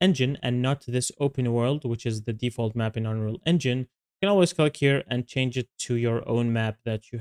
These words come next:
have created. So just a small tip here. So let's close this down now. And the final thing we need to do with the game mode is click on the world settings here.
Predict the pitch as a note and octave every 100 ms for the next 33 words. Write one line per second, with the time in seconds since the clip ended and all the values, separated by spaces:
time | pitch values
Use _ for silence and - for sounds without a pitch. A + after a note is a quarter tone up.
0 | A2 A2 A2 _ - A2+ G#2+ - - _
1 | _ _ _ _ - B2+ F3 - B2+ B2
2 | A2+ - A2+ - - - _ _ _ _
3 | _ - A2 G#3+ - G3+ - F#3+ - C#3+
4 | C#3 C3 D#3 - C3 C3+ - F#3 G#3+ G3+
5 | - F3 D#3+ D#3+ D#3+ - C#3+ C#3+ B2 A#2
6 | F3 F#3+ D#3+ D#3 C3 C3 B2+ - _ -
7 | C3 - - A#2+ A2+ A2 B2+ F#3+ - F#3+
8 | G#3 F3 A#2+ C3